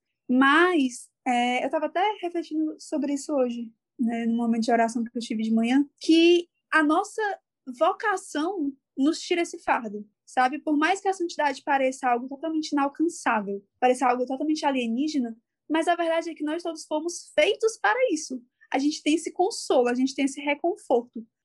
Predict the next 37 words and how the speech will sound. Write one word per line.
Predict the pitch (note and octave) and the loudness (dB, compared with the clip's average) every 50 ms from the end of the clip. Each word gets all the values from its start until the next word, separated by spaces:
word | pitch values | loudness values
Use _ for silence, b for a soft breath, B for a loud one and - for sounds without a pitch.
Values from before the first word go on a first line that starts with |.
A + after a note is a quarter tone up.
| _ _ | _ _
de | - C4 C4+ | -6 -6 -6
que | C4+ - D#4+ D#4+ D#4+ D#4+ D#4 - _ _ | -4 0 0 0 2 0 -2 -6 _ _
a | C#4 D4+ | -4 -2
santidade, | - D#4 D4+ C#4+ C#4+ C#4+ C#4 C4 C4 - - | 2 2 0 2 2 0 0 0 0 -2 -6
por | - C#4+ C4 | -4 -2 0
mais | C#4 D4+ F4 F#4 F4+ | 2 2 2 2 0
impossível | F4+ E4+ F#4 E4+ E4+ E4+ D4 D#4 | -2 -2 -2 -4 -2 -4 -6 -6
que | D4+ D4+ - | -8 -10 -6
pareça, | - D4 C#4 C4+ C4 C4+ C#4+ - - _ - F#4+ - _ _ _ _ _ | -4 -2 -2 0 -2 -4 -4 -8 -14 _ -16 -16 -16 _ _ _ _ _
ela | - C4+ C#4 D4 C#4+ C#4+ | 2 4 4 4 4 2
é, | D4 | 0
na | C#4+ D4 D4+ | -4 -6 -6
verdade, | D#4 D#4+ D#4 C#4 C#4+ D4 D4+ D4 E4 - | -8 -8 -4 -2 -2 -2 -2 -4 -6 -6
aquilo | D4+ D4+ D4+ - E4+ D#4+ E4+ E4+ - _ _ _ _ | -6 -6 -6 -8 -6 -6 -6 -6 -8 _ _ _ _
para | - E4 E4 E4 | 0 2 2 2
o | E4 E4 | 0 0
qual | - D#4+ D#4 D#4 | -2 -2 0 0
nós | D#4+ D#4+ E4 E4+ - | -2 -4 -4 -6 -6
somos | E4 E4+ G4+ - - | -8 -8 -8 -10 -6
feitos. | - A#4 A4+ D#4 C#4+ - C4 C4 - - b b b b b b | 0 2 2 2 2 0 -6 -10 -10 -12 b b b b b b
Então, | C4+ C#4 C4+ D#4 D4+ D4+ D#4 b b b b b _ _ | 2 4 6 6 6 6 6 b b b b b _ _
da | C#4 C4 | 4 6
mesma | C#4+ F#4+ A#4 A4+ | 6 6 4 4
forma | - G4 F4+ F4+ F4+ | 2 2 4 4 0
como | E4+ - E4+ D#4+ D4 | 0 0 0 0 0
você | D4+ D#4 D#4 - D#4 C#4+ C4+ C4 B3+ - - - _ _ _ _ _ _ - | -2 -4 -4 2 4 4 6 6 4 2 0 -6 _ _ _ _ _ _ -4
acharia | C4+ C4+ - D4 C4 C4+ D4+ | -4 -2 0 0 0 0 -2
estranho | D#4 D#4 - - C4+ C4 C#4+ | -6 -6 -8 -6 -2 -2 -2
se | C#4 D4 | -2 -4
o | |
seu | C#4 - C4+ C4+ | -4 -4 -4 -4
celular | - - C4 C#4 C#4+ C#4+ C#4 A#3+ A#3+ A#3 B3 C4 - _ _ _ _ _ _ | -2 -2 0 0 0 0 0 2 2 0 -2 -4 -10 _ _ _ _ _ _
achasse | - A#3 C4+ - B3 A#3+ B3 A#3 | -4 -4 0 0 -2 -2 -2 -6
difícil | B3 B3 - - B3+ A#3+ B3+ A#3+ | -10 -8 -6 -6 -6 -6 -6 0
fazer | - A#3 A#3+ A3+ C#4+ | 2 2 4 6 6
uma | E4 F4 | 6 6
ligação, | E4 C4+ C4 A#3+ A#3 A#3 - - D4 E4 E4+ D#4 C4+ C4+ | 4 4 2 2 2 -2 -2 -4 -2 -2 0 -2 -2 -4